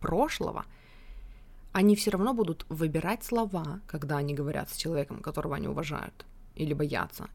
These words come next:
или там хотят к нему подлизаться для того, чтобы продвинуться где-то там, не знаю, по карьере или где-то ещё, да, получить какие-то выгоды и плюшечки. Они будут выбирать слова, они будут,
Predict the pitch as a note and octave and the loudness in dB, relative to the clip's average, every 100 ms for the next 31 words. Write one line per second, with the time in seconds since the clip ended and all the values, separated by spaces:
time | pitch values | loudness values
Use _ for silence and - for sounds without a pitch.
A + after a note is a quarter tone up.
0 | - F3 D#3+ D#3 - - - - D#3+ D3+ | -2 0 0 -2 -2 -4 -6 -10 -6 -4
1 | D3 - D#3+ D3+ D3+ D3+ D3+ D3 C#3+ D3+ | -4 -4 -2 -2 -2 0 0 0 0 -2
2 | C#3+ C#3+ D#3+ D3 C#3 - D#3 D#3+ D#3+ D3 | -2 -4 -2 -2 -2 -2 -4 -2 -2 0
3 | D3 C3 D3 D3+ C#3+ C#3+ C#3 B2 C3 - | -2 -2 -4 -2 -4 -6 -4 -2 -2 -4
4 | - D#3 C#3+ C#3+ E2 - D3+ D3 D3+ C#3+ | -2 -2 0 -2 -2 -4 -2 0 2 4
5 | C3+ C#3 C3+ D3 - C#3+ - B3 G#3 G2+ | 2 -2 -4 -4 -4 -6 -4 -2 -2 -2
6 | D#3+ D3+ - - D#3 - C3+ D#3 C#3+ C#3+ | -2 -2 -4 -6 -8 -8 -6 -4 -2 0
7 | C#3+ C#3+ D3 A3 - - - C#3+ - - | 0 0 -2 -4 -4 -6 -6 -8 -10 -14
8 | - - - - F3+ G3 E3+ D3 D3+ D3+ | -14 -14 -16 -2 4 4 4 0 -2 0
9 | D#3 F#3+ - A3 A3 F3+ E3 E3 E3 - | 0 -2 -2 0 0 0 -2 -2 -6 -10
10 | - - - - - E3 D#3+ E3 E3 F3 | -18 -18 -18 -10 0 4 4 2 0 0
11 | E3+ D#3 - | 0 -2 -10